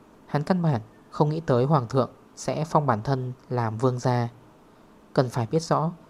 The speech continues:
phong vương cùng với phong quan có thể là không giống nhau.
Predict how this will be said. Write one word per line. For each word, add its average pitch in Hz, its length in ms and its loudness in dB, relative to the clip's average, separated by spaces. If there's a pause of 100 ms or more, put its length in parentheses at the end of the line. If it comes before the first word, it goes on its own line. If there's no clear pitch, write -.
(280)
phong 156 260 0
vương 147 320 0 (300)
cùng 127 180 2
với 120 180 4
phong 151 240 0
quan 139 320 2 (400)
có 135 120 2
thể 131 280 0
là 110 140 -2
không 143 220 0
giống 123 160 0
nhau. 123 320 -2